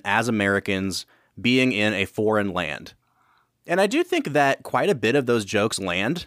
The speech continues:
Like, I, I did find myself chuckling at quite a bit of it. And a lot of it, when you research it out, was improvised. They just kinda, like, stuck Bill Murray next to a Japanese person and filmed what was happening when he tried to converse with them.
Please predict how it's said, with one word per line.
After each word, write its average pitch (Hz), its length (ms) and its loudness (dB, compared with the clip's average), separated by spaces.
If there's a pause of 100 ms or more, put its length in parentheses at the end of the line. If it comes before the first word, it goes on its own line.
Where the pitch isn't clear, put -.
Like, 151 120 0
I, 165 160 2
I 160 100 4
did 202 200 0
find 175 200 2
myself 131 360 2
chuckling 117 420 0
at 90 100 -10
quite 113 220 0
a 98 40 0
bit 104 180 0
of 90 100 -2
it. 87 180 -4 (280)
And 135 120 -2
a 131 60 2
lot 131 240 2
of 143 140 0
it, 123 260 2
when 127 240 0
you 120 160 2
research 120 440 0
it 98 80 2
out, 113 280 2
was 110 300 -2
improvised. 92 720 -2
They 110 100 0
just 120 160 -2
kinda, 123 180 2
like, 107 140 2
stuck - 320 -2
Bill 113 160 2
Murray 110 300 2
next 101 240 -2
to 104 160 0
a 95 40 0
Japanese 98 460 0
person 90 480 -2 (420)
and 104 160 -2
filmed 110 520 2
what 113 180 0
was 107 140 0
happening 104 420 0
when 95 100 0
he 95 120 -4
tried 98 240 0
to - 80 -6
converse 113 400 -4
with 85 140 -10
them. - 260 -12